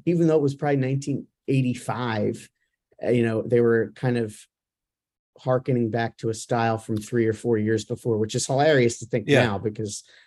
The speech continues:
Speaker 2: They
Speaker 1: like,
Speaker 2: were
Speaker 1: three or four years is
Speaker 2: intentional.
Speaker 1: nothing.
Speaker 2: Yeah, they, the, um, yeah, I think, I think Ray was still in Violent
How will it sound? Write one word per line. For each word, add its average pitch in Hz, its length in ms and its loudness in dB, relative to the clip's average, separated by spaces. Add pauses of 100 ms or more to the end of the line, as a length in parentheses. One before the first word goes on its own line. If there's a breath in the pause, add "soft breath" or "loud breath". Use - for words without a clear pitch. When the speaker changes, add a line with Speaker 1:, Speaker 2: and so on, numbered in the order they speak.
(140 soft breath)
Speaker 2:
They 135 120 2
Speaker 1:
like, 127 140 2
Speaker 2:
were 117 120 2
Speaker 1:
three 127 120 0
or 120 40 0
four 117 180 0
years 110 160 2
is 101 60 -2 (120)
Speaker 2:
intentional. 113 120 -4
Speaker 1:
nothing. 104 400 -8 (680)
Speaker 2:
Yeah, 117 240 2
they, 127 340 -2 (360)
the, 120 200 2
um, 117 300 0 (140)
yeah, 135 320 -2
I 127 60 -10
think, - 380 -10 (400 loud breath)
I - 20 -20
think - 320 -16
Ray 131 220 -4
was 123 140 -6
still 117 400 -6
in 107 80 -6
Violent 110 380 -8